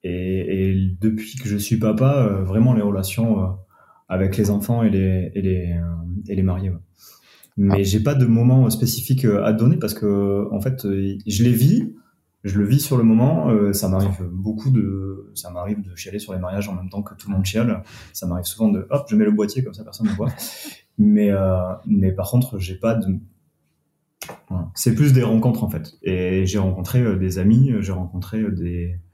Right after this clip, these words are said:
Speaker 1: des gens, euh, extraordinaires sur les mariages et avec qui je suis encore en relation.
Speaker 2: Alors, dans, dans ce cas-là, je vais te poser l'autre question. C'est,
Speaker 1: Ouais.
Speaker 2: euh, une f-, est-ce que, euh, tu peux me décrire une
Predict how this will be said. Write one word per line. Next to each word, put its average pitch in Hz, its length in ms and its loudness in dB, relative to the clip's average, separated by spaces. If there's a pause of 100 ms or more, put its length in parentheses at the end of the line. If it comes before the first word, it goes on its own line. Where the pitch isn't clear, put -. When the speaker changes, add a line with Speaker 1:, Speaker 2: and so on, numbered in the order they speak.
(120)
Speaker 1:
des 95 240 0
gens, 110 360 2
euh, 85 520 0
extraordinaires 101 640 0
sur - 140 -6
les 95 60 0
mariages 113 360 2
et 104 40 -2
avec 90 200 -2
qui - 140 -6
je - 80 -6
suis 101 100 -6
encore 92 240 -2
en 95 140 0
relation. 90 280 -4 (640)
Speaker 2:
Alors, 95 240 0
dans, - 60 -8
dans 98 100 -2
ce - 100 -10
cas-là, 107 480 2
je 98 140 -6
vais 87 60 -6
te - 60 -20
poser 90 220 2
l'autre 98 220 2
question. 107 420 -2 (380)
C'est, 95 320 4
Speaker 1:
Ouais. 107 140 4 (160)
Speaker 2:
euh, 85 520 2 (200)
une 104 140 2
f-, - 220 -10
est-ce - 140 -6
que, 117 80 -4
euh, 92 400 0 (100)
tu - 140 -10
peux 95 120 -2
me 92 140 2
décrire 117 440 2 (200)
une 120 440 2